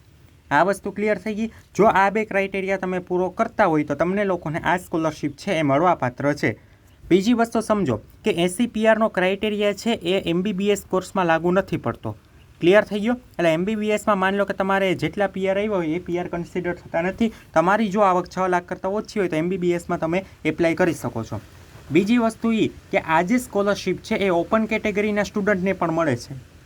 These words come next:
ક્લિયર થયું? તમે ઓપન કેટેગરીમાં આવો છો, ઈ ડબલ્યુ એસમાં આવો છો, એસ સી કેટેગરીમાં આવો છો, ઓ બી સી કેટેગરીમાં આવો છો, એસ ટી કેટેગરીમાં આવો છો,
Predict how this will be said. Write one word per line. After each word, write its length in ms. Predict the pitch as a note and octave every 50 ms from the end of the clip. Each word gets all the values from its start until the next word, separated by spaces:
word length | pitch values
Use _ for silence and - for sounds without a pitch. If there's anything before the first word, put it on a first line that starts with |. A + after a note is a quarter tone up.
| - - -
ક્લિયર 220 | E3+ F#3 G#3 G3+ G3
થયું? 140 | A#3 A#3+
તમે 160 | A#3+ G#3 F3 D#3+
ઓપન 220 | E3+ E3+ G#3 G3+
કેટેગરીમાં 520 | F#3+ G3 F3+ G3+ F#3 F#3+ F#3+ G3 F#3+ F#3
આવો 160 | F#3 F#3 F#3 F3+
છો, 240 | F#3 F3+ F#3 F#3 -
ઈ 100 | D3+ D#3
ડબલ્યુ 360 | D#3 F#3 F3+ F#3+ G3 G3 F#3+
એસમાં 280 | F#3 F3+ F3+ F3+ F3+ F3+
આવો 160 | F3+ F3+ F3
છો, 160 | F3 - F#3+
એસ 160 | F#3 D3+ C#3 C#3
સી 180 | - - G3
કેટેગરીમાં 560 | F3+ - F3+ F#3 F#3 F3 F#3 F3+ F#3 F3+ F3
આવો 140 | F3 F3 F3
છો, 120 | F3 G3 F#3
ઓ 100 | C#3+ A#2+
બી 120 | B2+ D#3
સી 140 | D#3 - F3+
કેટેગરીમાં 540 | F3+ - - F#3 F3 E3+ F3+ F3+ F3 F3 F3
આવો 80 | F3+
છો, 80 | F3+ F3+
એસ 200 | - C#3+ C3 -
ટી 100 | - F#3
કેટેગરીમાં 500 | F#3 F#3+ F3+ F#3 F3 F3+ E3+ F3 E3+ E3+
આવો 140 | F3 F3 F3
છો, 180 | F3 G3 G3